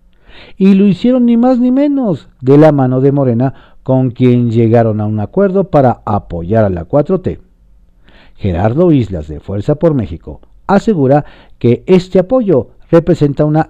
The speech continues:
cantidad importante de votos, por lo que ya construyen candidaturas comunes para los comicios donde se elegirán gobernadores.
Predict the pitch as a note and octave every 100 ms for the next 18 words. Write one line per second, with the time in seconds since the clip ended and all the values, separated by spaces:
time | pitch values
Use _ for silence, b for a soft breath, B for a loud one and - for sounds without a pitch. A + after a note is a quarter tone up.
0 | - - B2+ B2 A2 A2+ A2 G2+ F#2+ -
1 | G#2+ - G#2+ G#2 G#2 F2+ D#2 C3+ - B3
2 | - - b b b b - C#3+ C#3+ C#3+
3 | D3 C#3+ C3 C#3 C3 C3+ C3 - C3 B2+
4 | D3+ - C#3 A2+ G#2 A#2 A#2 - F2 E2+
5 | F2+ G2 D3+ - b b _ - C#3 C3+
6 | C3+ - - _ - C3+ G#3 - A3 G#3
7 | - D3 B2 A#2+ A2+ A2 G#2+ - G#2 F#2
8 | F2+ F2+ F#2+ B2 C3+ C#3 C3 C3 F2+ D2+
9 | - -